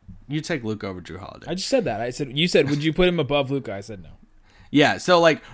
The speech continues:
Speaker 1: if you say yes, then they'll move into that, that third tier with Draymond, Towns, Luka, and them. And then if you, in after that, then I'll say, "Okay, would you put him over Luka?" Um, Kevin Love.
Speaker 2: No.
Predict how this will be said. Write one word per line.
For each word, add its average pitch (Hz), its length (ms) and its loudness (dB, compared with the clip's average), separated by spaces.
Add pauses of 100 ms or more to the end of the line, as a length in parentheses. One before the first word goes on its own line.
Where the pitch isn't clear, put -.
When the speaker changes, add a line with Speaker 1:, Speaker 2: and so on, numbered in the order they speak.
Speaker 1:
if 143 220 0
you 165 80 0
say 208 200 4
yes, 156 500 6
then 139 220 0
they'll 135 180 2
move 139 320 2
into 135 300 -2
that, 127 280 0
that 117 300 -2
third 135 340 0
tier 104 380 -2
with 107 260 -4
Draymond, 117 540 0
Towns, 107 380 -4
Luka, 107 320 -4
and 95 120 -6
them. 92 200 -10 (440)
And 120 160 0
then 123 140 0
if 113 180 -2
you, 120 200 -2
in 120 260 -2
after 117 320 -2
that, 110 260 -2
then 107 120 -6
I'll 101 180 -4
say, 101 220 -8
"Okay, 107 260 -8
would 101 240 -8
you 104 60 -8
put 104 180 -10
him 95 100 -10
over 90 160 -14
Luka?" 90 340 -16 (640)
Um, 127 460 0 (280)
Kevin 180 300 0
Love. 110 420 -2 (600)
Speaker 2:
No. 107 420 -10